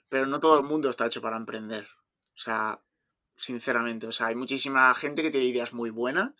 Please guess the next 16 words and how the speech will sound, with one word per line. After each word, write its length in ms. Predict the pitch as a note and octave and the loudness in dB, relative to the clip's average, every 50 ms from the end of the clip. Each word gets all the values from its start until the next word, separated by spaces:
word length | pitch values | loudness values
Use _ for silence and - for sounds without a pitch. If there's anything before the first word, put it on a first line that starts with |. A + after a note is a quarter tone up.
| - - - - _ _ _ _ _ _ | -20 -20 -20 -20 _ _ _ _ _ _
que 300 | - A#2+ A#2+ A2+ A2 A2+ | -2 -2 0 0 0 -2
es 120 | A#2 - | -2 -2
emprendedor, 720 | C3 A#2 A2+ - A#2+ A2+ A2+ A2 A2 A2 B2+ E3+ G#3 - - _ _ _ _ _ _ _ _ _ _ _ _ _ _ _ _ | -2 -2 -2 -2 -4 -4 -2 -2 0 2 2 2 2 0 -4 _ _ _ _ _ _ _ _ _ _ _ _ _ _ _ _
pero 200 | - C3+ C3 B2+ | 2 2 2 2
que 60 | B2 | 0
está 220 | A#2+ - - C3+ D#3+ | -2 4 6 8 8
muy 220 | F#3 F#3 E3 D3+ | 8 6 2 2
cómodo 320 | - C#3+ D#3 F3+ F3 D3 C3+ | 4 4 4 6 6 4 4
y 80 | C3 | 2
es 120 | C3 B2+ D#3 | 2 0 0
muy 140 | D#3 D#3+ | -2 -2
feliz 340 | D3 - A2+ A#2 C3 D3+ D3+ | -2 -2 -2 0 0 -2 -2
trabajando 500 | - B2 A#2 A2+ A2+ - B2 A#2+ B2 A#2 | -2 -2 -2 -2 -2 -2 -2 -2 -2 -2
para, 640 | A#2+ A#2 A#2 A#2 A#2 A#2 A2+ A2+ A2+ A2+ A2+ A2+ - | 0 0 0 0 0 0 0 0 0 -2 -2 -4 -4
para 260 | A#2 A#2 A2+ A2+ A#2 | -4 -4 0 2 4
alguien. 420 | C3+ D#3 E3+ E3+ F3 G#3+ C#4 F4+ | 4 4 4 2 0 0 0 -4